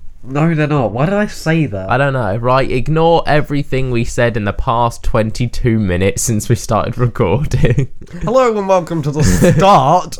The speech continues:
Speaker 1: of the Low Budget I Think We Got It podcast.
Speaker 2: Yeah, let's not go through all of that again.
Speaker 1: <laughs>
Speaker 2: Um, so,
Speaker 1: I mean,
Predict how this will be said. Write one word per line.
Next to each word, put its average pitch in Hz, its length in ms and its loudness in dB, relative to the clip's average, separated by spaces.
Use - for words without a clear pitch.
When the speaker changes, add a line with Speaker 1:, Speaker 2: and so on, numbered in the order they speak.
Speaker 1:
of 139 240 -2
the 143 80 -2
Low 147 220 0
Budget 131 400 -4
I 135 140 2
Think 147 220 -2
We 135 100 -2
Got 135 140 0
It - 100 -6
podcast. 165 520 0
Speaker 2:
Yeah, 139 120 4
let's 139 260 2
not 143 180 4
go 117 140 2
through 117 220 -2
all 107 100 2
of 104 80 -2
that - 160 0
again. 101 420 0
Speaker 1:
<laughs> - 60 -8
Speaker 2:
Um, 127 400 0
so, 131 440 2
Speaker 1:
I 143 100 4
mean, 165 240 2